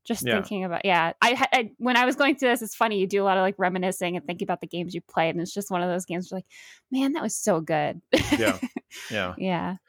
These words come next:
Speaker 2: I think I, I don't count it as, 'cause I didn't play the whole thing this year. I finished it this year, but Witcher Three was in the list.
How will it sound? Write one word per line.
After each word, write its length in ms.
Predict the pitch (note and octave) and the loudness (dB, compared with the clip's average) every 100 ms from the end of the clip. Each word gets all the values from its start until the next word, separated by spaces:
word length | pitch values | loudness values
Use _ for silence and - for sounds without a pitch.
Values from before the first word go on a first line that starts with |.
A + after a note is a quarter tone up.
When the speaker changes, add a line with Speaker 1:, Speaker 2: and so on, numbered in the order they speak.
| - - | -16 0
Speaker 2:
I 160 | B2+ D3 | 2 2
think 380 | D#3+ D3 A#2 - _ _ _ - | 2 2 0 -12 _ _ _ -6
I, 160 | D3 - | -6 2
I 120 | C#3 | 4
don't 240 | D3+ F3 - | 4 2 -2
count 360 | - C3+ C#3+ | 0 2 2
it 200 | D3 C#3+ - - | 0 -2 -4 2
as, 640 | C3+ C3 B2+ A#2+ A2+ - _ | 4 4 0 -2 -4 -6 _
'cause 120 | C3 | 0
I 80 | B2 | 2
didn't 180 | B2+ B2+ | 2 -2
play 160 | - C3 | 0 2
the 100 | A2+ | 2
whole 220 | A2+ C3 | 2 0
thing 260 | B2+ C3+ B2+ | 0 -2 -2
this 220 | B2+ C#3+ | -2 2
year. 100 | C3+ | 2
I 80 | G2 | 2
finished 500 | - - C#3+ C3 C3+ | 0 0 2 0 -4
it 120 | B2 | -4
this 260 | C3+ B2+ | -4 -2
year, 140 | C#3+ C3+ | -2 0
but 160 | A2 | 0
Witcher 260 | A2 A#2 G#2+ | 0 -2 -4
Three 380 | - - B2 B2 | -6 -4 -2 0
was 180 | A#2+ A#2+ | -2 -2
in 140 | B2 | -2
the 100 | A#2 | -4
list. 480 | A#2 A#2 A#2 - | -2 -2 -4 -6